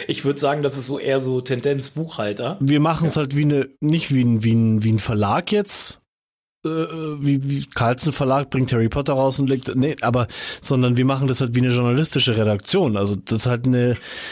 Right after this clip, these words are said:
Speaker 2: Lektorat, Korrektorat kann, kann man dazu sagen, man kann's auch redigieren nennen. Also so wie halt, wenn der Spiegel mit einem freien Autoren zusammenarbeitet und halt dann seinen Text sichtet, vielleicht ein paar Anpassungen macht.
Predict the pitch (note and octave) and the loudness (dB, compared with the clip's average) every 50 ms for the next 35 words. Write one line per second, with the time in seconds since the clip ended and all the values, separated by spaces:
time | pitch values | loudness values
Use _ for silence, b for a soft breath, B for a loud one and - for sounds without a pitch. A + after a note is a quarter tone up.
0 | B B B B _ _ - D#3 C3+ C3 B2+ - - A#2 G#2+ A#2+ C3 D#3 D#3 - | B B B B _ _ -4 -2 -2 -2 -2 -2 -4 -2 0 0 0 0 -2 -2
1 | - D#3 E3 E3+ - F3 D#3 C#3+ C#3+ C#3+ C#3 - C3 - C#3 D3 D3+ D#3 D#3 C#3+ | -2 0 0 0 0 0 0 2 0 0 0 -2 -4 -2 0 0 2 2 0 0
2 | B2+ - D3 D3 D3 C#3+ C#3+ C#3 C#3 - - D3 C3+ C#3 C#3 D#3 E3+ F3 E3 D#3+ | 0 0 0 2 2 0 0 0 0 0 2 2 2 2 2 2 2 2 2 2
3 | D#3 C#3 - C#3+ C#3 C#3 - C3+ A#2 - - - A2+ B2+ A#2+ C#3 C3+ C3+ C3+ C#3 | 0 0 0 -2 0 0 0 0 0 -2 -8 -6 -4 -4 -2 -2 0 0 0 0
4 | C#3+ F3 G#3 G3 D#3 A#2+ A2 G#2 F#2+ F2+ - - - - A2+ A2+ A2+ G#2+ G2+ G2 | 2 2 2 4 2 2 2 0 -2 -4 -6 -12 -6 -2 0 0 2 2 0 0
5 | G2+ G2+ G#2 G#2+ G#2+ A#2 B2+ C3+ D3+ D3+ D3 C#3 C#3+ C#3+ C3+ - - B B B | 0 0 0 2 2 2 2 2 2 2 2 2 0 0 -2 -4 -8 B B B
6 | B B B B B B B B - C3 B2+ C3 B2+ B2 A#2 - - D#3+ D#3+ E3+ | B B B B B B B B 0 0 2 2 2 2 2 2 0 0 2 2
7 | E3+ D#3+ D#3 D3 C#3 D3 C3 - - C3+ C3 C3+ C#3 C#3+ C#3+ C#3+ C#3+ C#3 C3 - | 2 2 2 0 0 -2 -2 0 0 0 0 2 2 2 2 2 2 0 -2 -4
8 | - _ - B2 A#2 - C#3 C#3+ D#3+ E3+ E3+ - D#3+ D#3 D#3+ D#3+ E3 D#3 D3+ D3+ | -6 _ -4 -4 -2 0 0 0 0 0 0 0 0 0 0 0 0 0 0 0
9 | D3+ D#3+ D#3 E3+ E3 D#3 - - C#3+ C#3 C3 C#3 C3+ B2+ - C3+ C3 D3 C#3+ C3+ | 0 0 0 -2 -2 -2 -4 -4 -2 -2 0 0 -2 -2 -2 -2 0 0 0 0
10 | C3 B2 C3 D3 D#3+ D#3+ - F#3 F#3+ - - - - - - - - - _ _ | 0 0 0 0 0 0 0 -2 -2 0 0 0 0 0 -4 -4 -6 -20 _ _
11 | _ B B B B B B B B _ _ - D3 C3+ D#3 G3 G3 - - G3 | _ B B B B B B B B _ _ -8 -4 -2 -2 -2 -2 -2 -2 -2
12 | F#3 F3+ - - - - - - - - - C#3 C#3 C#3+ C#3 - - - - - | -2 0 0 0 0 0 -2 -4 -4 -2 0 0 0 0 -2 -4 -8 -10 -10 -12
13 | - E3+ D3 D3 A#2+ C#3+ E3+ F3 F3 E3+ D3+ - E3+ D#3+ D3+ D3 D3 D3 - - | -12 -8 -6 -4 0 0 0 0 0 0 0 0 0 2 0 0 0 -2 -4 -4
14 | - - - - | -2 -2 -2 -2